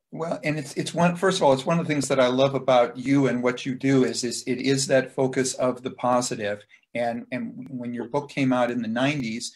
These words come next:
we were going through some issues as it related to kind of greed and things like that. And, and your book really opened the eyes for a lot of people into our consciousness,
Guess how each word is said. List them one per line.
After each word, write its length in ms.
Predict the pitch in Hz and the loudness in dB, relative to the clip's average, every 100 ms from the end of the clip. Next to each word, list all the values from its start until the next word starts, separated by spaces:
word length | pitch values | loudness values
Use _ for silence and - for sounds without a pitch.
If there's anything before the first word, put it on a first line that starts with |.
| - - - - _ - - - | -18 -20 -20 -20 _ -16 -14 -14
we 240 | 131 139 | -6 -2
were 120 | 143 | -2
going 300 | 131 139 135 | 0 2 2
through 160 | 131 135 | 0 -4
some 220 | - 131 | -2 0
issues 320 | 127 131 127 | 0 0 -2
as 180 | 120 120 | -2 -4
it 100 | 120 | -6
related 420 | 123 117 117 113 - | -4 -2 -2 -4 -8
to 140 | 127 | -10
kind 240 | - 123 117 | -6 -6 -6
of 120 | - | -8
greed 480 | 113 120 120 117 113 | -6 -2 0 0 -2
and 200 | 107 107 | -4 -4
things 280 | 120 113 | -6 -4
like 260 | 123 117 - | -2 -4 -2
that. 320 | - 113 101 _ _ _ - | 0 0 -2 _ _ _ -6
And, 520 | 117 117 107 107 110 - | -4 -4 -4 -6 -10 -14
and 320 | 113 87 - 123 | -14 -12 -14 -10
your 180 | 123 127 | -10 -6
book 240 | 135 131 - 120 | -4 -4 -8 -12
really 400 | 123 135 143 131 | -4 -2 0 0
opened 320 | 123 127 120 | -2 -4 -6
the 100 | 117 | -6
eyes 460 | 113 127 131 127 - _ _ | -2 0 0 -4 -10 _ _
for 80 | 120 | -10
a 60 | 104 | -4
lot 220 | 113 123 | -2 -2
of 120 | - | -4
people 440 | 151 143 117 107 - | -14 -10 -8 -8 -8
into 680 | 120 127 - - 117 113 113 _ - | -8 -8 -10 -8 -8 -8 -12 _ -10
our 140 | 104 | -8
consciousness, 880 | 107 135 127 127 123 - 139 123 - | -6 -2 -2 -2 -8 -8 -6 -6 -8